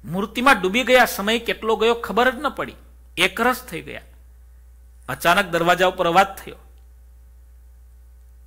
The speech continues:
કોઈ બૂમ પાડી, ધ્યાન તૂટ્યું, માનસી પૂજા ખુલી ગઈ,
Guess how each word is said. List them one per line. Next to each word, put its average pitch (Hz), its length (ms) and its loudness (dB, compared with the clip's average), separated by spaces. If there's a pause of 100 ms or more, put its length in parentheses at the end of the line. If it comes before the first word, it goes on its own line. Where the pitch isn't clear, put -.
(920)
કોઈ 151 120 -2
બૂમ 202 240 -2
પાડી, 226 320 4 (840)
ધ્યાન 185 300 0
તૂટ્યું, 208 480 -4 (640)
માનસી 175 340 -2
પૂજા 214 220 0
ખુલી 226 380 -2
ગઈ, 202 400 0